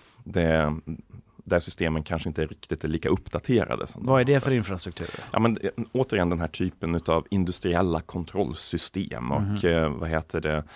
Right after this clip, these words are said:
Speaker 1: ehm, ja, sånt som styr delar utav kanske elnät och delar utav vatten och sånt där.
Speaker 2: Just det.
Speaker 1: Ibland så finns det inte, eh, liksom,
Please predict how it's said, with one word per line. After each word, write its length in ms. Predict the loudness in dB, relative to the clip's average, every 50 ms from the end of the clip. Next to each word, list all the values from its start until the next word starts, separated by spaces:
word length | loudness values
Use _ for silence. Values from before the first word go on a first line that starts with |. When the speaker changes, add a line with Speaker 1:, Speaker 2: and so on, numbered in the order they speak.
| -18 -18 -18 -20 -20 -12
Speaker 1:
ehm, 400 | -4 0 2 2 4 2 0 -2 -4 -4
ja, 120 | -4 -4 -4
sånt 280 | -2 2 2 2 2 2
som 160 | 0 -2 -2
styr 300 | -2 -2 -2 -2 -2 0
delar 480 | 0 0 2 2 2 2 2 2 0 0
utav 460 | 0 -2 -4 -4 -4 -2 -2 -2 -4 _ _ _ _ _ -10
kanske 360 | -2 -2 -2 0 0 -4 -4 -4
elnät 800 | -4 -4 -2 0 0 2 2 2 4 4 4 2 2 0 -2 -4
och 100 | -4 -2
delar 300 | -2 0 2 2 2 2
utav 180 | 2 0 -2 -4
vatten 560 | -4 -4 _ _ _ _ _ 0 2 2 2
och 60 | 2
sånt 160 | 0 -2 2
där. 340 | 4 4 4 4 4 2 -4 -6
Speaker 2:
Just 160 | -4 -4 -2 0
det. 60 | 0 2
Speaker 1:
Ibland 460 | 4 6 6 6 6 6 4 2 0
så 120 | -2 -8
finns 420 | -6 -2 0 0 0 0 -2 -4 -4
det 140 | -2 0
inte, 540 | 0 2 2 0 -2 -4 -4 -2 0 0 0 -2 -6 -14 -10 -6
eh, 280 | -6 -4 -4 -4 -6 -6
liksom, 400 | -6 -6 -4 -4 -4 -4 -4 -4